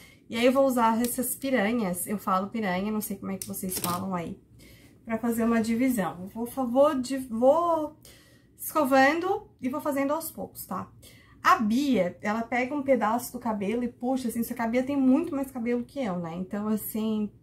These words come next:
se eu for fazer o que ela faz, eu faço só uma mecha. <laughs> E nem ia ficar bom pela quantidade de cabelo. Então, eu vou pegar aqui na altura da orelha a minha unha e vou encontrar aqui meus dedos.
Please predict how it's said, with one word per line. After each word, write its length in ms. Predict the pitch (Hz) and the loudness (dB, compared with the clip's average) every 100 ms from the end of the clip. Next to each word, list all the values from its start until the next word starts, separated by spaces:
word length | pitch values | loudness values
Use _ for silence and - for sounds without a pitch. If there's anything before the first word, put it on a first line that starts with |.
| _ _ - - - - - - | _ _ -20 -20 -20 -20 -20 -10
se 140 | - | -2
eu 60 | 240 | 0
for 120 | 262 | 2
fazer 360 | 262 247 240 | 4 4 4
o 80 | 240 | 2
que 100 | 247 | 2
ela 200 | 240 233 | 0 0
faz, 280 | 233 240 254 | 0 0 0
eu 60 | 262 | 0
faço 340 | 269 254 285 | 0 -2 -4
só 220 | - 247 | 0 2
uma 160 | 247 254 | 2 4
mecha. 480 | 262 208 - - - | 4 2 0 -12 -14
<laughs> 500 | - 370 339 - - | -14 -12 -12 -14 -6
E 60 | |
nem 160 | 269 262 | 2 4
ia 80 | 262 | 4
ficar 220 | 262 247 | 4 0
bom 340 | 247 262 220 - _ _ _ _ - _ _ _ | 2 0 0 -4 _ _ _ _ -20 _ _ _
pela 220 | 240 220 | -4 0
quantidade 540 | 233 233 233 208 214 214 | 2 2 0 0 0 -2
de 40 | |
cabelo. 300 | 240 202 190 | -4 -4 -2
Então, 140 | 202 233 | -2 0
eu 60 | |
vou 100 | 247 | 0
pegar 360 | 240 240 190 208 | 0 0 0 0
aqui 220 | 226 247 | -2 -6
na 100 | 240 | -4
altura 320 | 233 233 262 | -4 -4 -2
da 160 | 240 247 | 0 0
orelha 640 | 247 202 180 196 220 254 - - _ _ _ | 0 0 -2 -2 -4 -6 -10 -20 _ _ _
a 100 | 226 | -4
minha 360 | 233 240 247 233 | 0 2 2 2
unha 600 | 208 208 214 226 294 359 - _ - | 2 2 2 2 0 -4 -14 _ -10
e 100 | 226 | -8
vou 200 | 214 226 | -2 0
encontrar 640 | 240 240 233 233 208 202 | 0 -2 -4 -4 -2 -4
aqui 240 | 220 - 214 | -4 -6 -6
meus 300 | 214 214 190 | -4 -4 -6
dedos. 720 | 175 180 202 247 - - | -8 -8 -10 -12 -14 -20